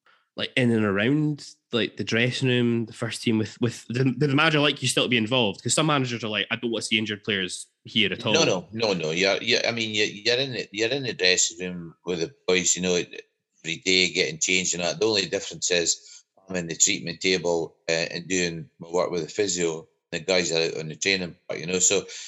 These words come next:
Speaker 2: that was the hard bit, you know, not being able to go and, and train with the guys out at, uh, Seaton Park or wherever we were training. But, um, as I say, the,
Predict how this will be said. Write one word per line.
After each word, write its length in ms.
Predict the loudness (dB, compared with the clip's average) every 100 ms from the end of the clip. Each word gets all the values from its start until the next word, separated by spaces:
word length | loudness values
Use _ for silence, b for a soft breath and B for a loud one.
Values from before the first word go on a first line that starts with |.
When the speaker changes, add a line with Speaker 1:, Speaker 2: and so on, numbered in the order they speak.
| B _ _
Speaker 2:
that 120 | -6
was 180 | -4 -2
the 80 | 0
hard 340 | 2 2 0
bit, 160 | -2 -2
you 120 | -4
know, 120 | -2
not 400 | -2 -4 -6 -12
being 140 | -4 -2
able 240 | -2 -4
to 120 | -4
go 60 | -4
and, 220 | -4 -8 -10
and 200 | -12 -14 _ _ _
train 140 | -4
with 80 | -2
the 100 | -4
guys 460 | 0 2 2 2 0
out 160 | -2
at, 480 | -4 -10 -4 0 2
uh, 20 |
Seaton 380 | 4 2 0 -6 -14 _
Park 180 | -6 -4
or 160 | -8 -8
wherever 240 | -4 -4 -2
we 220 | -4 -4
were 80 | -6
training. 460 | 0 0 0 -4 -10 _ B B B B -20 -16
But, 200 | -6 0
um, 380 | 2 4 2 -2 _ _
as 60 | -4
I 60 | 2
say, 380 | 2 4 2
the, 240 | 2 0